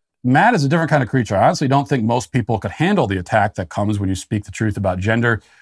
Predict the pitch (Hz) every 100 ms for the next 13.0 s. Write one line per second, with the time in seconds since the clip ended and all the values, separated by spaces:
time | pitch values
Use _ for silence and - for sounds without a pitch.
0 | _ - 160 165 139 117 - 151 160 143
1 | 131 135 120 117 107 131 175 139 147 135
2 | - 113 104 185 202 120 127 127 120 104
3 | 92 - 214 220 113 98 90 107 98 104
4 | 98 139 - 113 101 107 123 - 107 90
5 | - 135 120 101 - - _ _ _ _
6 | _ _ - 120 - 214 247 202 131 139
7 | 107 127 110 117 110 123 127 123 120 127
8 | - - 120 101 113 131 - 113 113 104
9 | 104 113 156 - 139 123 113 95 101 113
10 | 110 - _ _ _ _ _ _ _ _
11 | _ _ - _ 117 95 - 123 117 104
12 | - 110 110 98 92 101 104 104 101